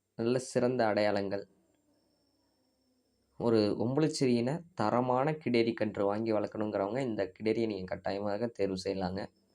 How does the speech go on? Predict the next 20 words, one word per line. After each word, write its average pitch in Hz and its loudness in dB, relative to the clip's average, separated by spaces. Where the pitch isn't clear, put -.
நல்ல 165 4
பெருங்குட்டு 160 2
மாட்டின் 123 0
கன்றுங்க 110 2
இந்த 95 -2
கிடேரி 101 0
கன்று. 95 -2
ஒரு 120 0
பெருங்குட்டு 165 0
மாட்டின் 127 -2
கன்றை 120 0
நாம 101 0
தேர்வு 107 0
செஞ்சு 107 -4
வளர்த்தாதான் 95 -2
இந்த 123 2
கன்றும் 165 2
நமக்கு 127 0
பார்த்தீங்கன்னா, 117 0
ஒரு 123 0